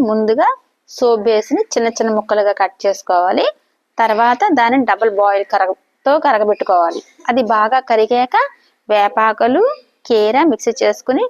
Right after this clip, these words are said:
జ్యూస్ చేసుకోవాలి. సోప్ బాగా కరిగాక వేపాకు జ్యూస్ వేసుకోవాలి. తర్వాత నిమ్మ తొక్కల పౌడర్ రెండు స్పూన్లు వేసుకోవాలి. బావనసాయి పౌడర్ రెండు వేసుకోవాలి. పటిక ఒక స్పూన్ వేసుకుని బాగా కలుపుకోవాలి. మనకి ఆన్లైన్లో సోప్,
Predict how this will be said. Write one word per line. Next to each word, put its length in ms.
జ్యూస్ 300
చేసుకోవాలి. 580
సోప్ 460
బాగా 280
కరిగాక 520
వేపాకు 420
జ్యూస్ 320
వేసుకోవాలి. 500
తర్వాత 360
నిమ్మ 280
తొక్కల 340
పౌడర్ 420
రెండు 200
స్పూన్లు 340
వేసుకోవాలి. 580
బావనసాయి 640
పౌడర్ 300
రెండు 220
వేసుకోవాలి. 580
పటిక 280
ఒక 160
స్పూన్ 300
వేసుకుని 400
బాగా 260
కలుపుకోవాలి. 640
మనకి 260
ఆన్లైన్లో 520
సోప్, 320